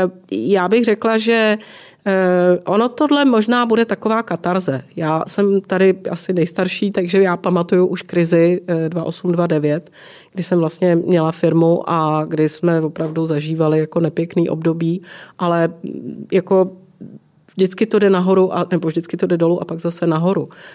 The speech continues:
Jo, takže ten trh se tak jako setře, se vyčistí, je to určitá katarze a ty firmy se prostě musí adaptovat. Prostě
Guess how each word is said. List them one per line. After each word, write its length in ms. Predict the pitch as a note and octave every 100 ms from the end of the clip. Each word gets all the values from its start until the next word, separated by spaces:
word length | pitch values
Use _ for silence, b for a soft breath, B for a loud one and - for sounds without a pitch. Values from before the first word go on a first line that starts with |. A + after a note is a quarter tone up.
| B
Jo, 60 | E3+
takže 240 | F3 E3+
ten 200 | F3 F#3
trh 180 | F#3 F#3
se 120 | G3+
tak 220 | F#3+ F3+
jako 200 | F3 -
setře, 340 | F3+ F#3+ - G3+
se 180 | - F3
vyčistí, 480 | F3 - - G3+
je 100 | F#3
to 120 | F#3 F3
určitá 380 | F3 F3+ F3+
katarze 640 | E3+ E3 F3+ F#3+ F#3+ F#3+ F#3+ B B B B -
a 380 | F3 E3+ E3+ E3+ E3+
ty 100 | G#3+
firmy 280 | - G#3+
se 100 | G#3+
prostě 300 | G#3+ G3+ -
musí 340 | A3 F3+ - G#3
adaptovat. 520 | F#3+ B3 - C#3 C#3 -
Prostě 280 | E3 -